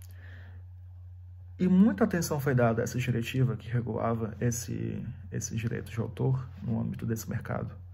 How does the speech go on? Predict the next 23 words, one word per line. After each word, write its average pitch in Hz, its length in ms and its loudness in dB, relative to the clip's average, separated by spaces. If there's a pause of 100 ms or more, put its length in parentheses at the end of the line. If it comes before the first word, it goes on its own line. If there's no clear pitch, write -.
(400)
interno 110 500 0
europeu, 117 560 0 (200)
comunitário, - 720 0 (1300)
para 135 220 6
o 151 40 6
artigo 139 300 2
décimo 135 260 2
terceiro. 127 480 -2 (600)
E 127 80 4
esse 131 140 4
artigo 131 220 -2
décimo 131 280 6
terceiro 135 380 0
previa 127 540 2
que 113 420 -2
as 113 120 -2
grandes 123 360 2
plataformas, 117 840 -2
como - 160 -4
as 110 80 -4
plataformas 110 500 -4
de 104 100 -4
vídeo, 107 360 -4